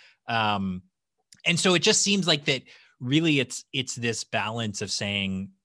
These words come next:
you know, what, what are you, like, where, not just what are you good at, but,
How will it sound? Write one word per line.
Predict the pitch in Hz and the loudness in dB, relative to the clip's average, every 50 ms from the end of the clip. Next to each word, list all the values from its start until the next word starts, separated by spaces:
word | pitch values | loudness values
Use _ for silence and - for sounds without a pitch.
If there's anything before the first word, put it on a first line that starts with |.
| _ _ _ _ _ _ _ _ _ _ _ _ _ _ _ _ | _ _ _ _ _ _ _ _ _ _ _ _ _ _ _ _
you | - 107 | -12 -10
know, | 104 101 | -8 -8
what, | 92 95 110 110 - _ | -6 -8 -8 -10 -10 _
what | 110 107 120 135 143 - | -10 -2 -2 -2 -2 0
are | 123 117 117 117 | 0 0 0 0
you, | 113 107 113 110 110 107 107 104 95 - _ _ _ _ _ _ _ _ _ _ _ _ _ _ _ _ _ _ - | -2 -4 -6 -6 -4 -4 -6 -8 -8 -12 _ _ _ _ _ _ _ _ _ _ _ _ _ _ _ _ _ _ -4
like, | 113 110 - - _ _ | -4 -4 -4 -8 _ _
where, | - 135 143 175 220 240 196 | -6 -2 2 4 4 2 2
not | 147 143 156 180 214 196 | 0 0 0 0 0 0
just | - 175 131 | -2 -2 -2
what | 131 123 131 131 | 0 0 -2 0
are | 120 117 120 | 2 2 2
you | 120 113 101 | 2 0 -2
good | 113 104 95 | -2 -4 -4
at, | 90 90 - _ | -4 -6 -6 _
but, | 113 104 | -8 -8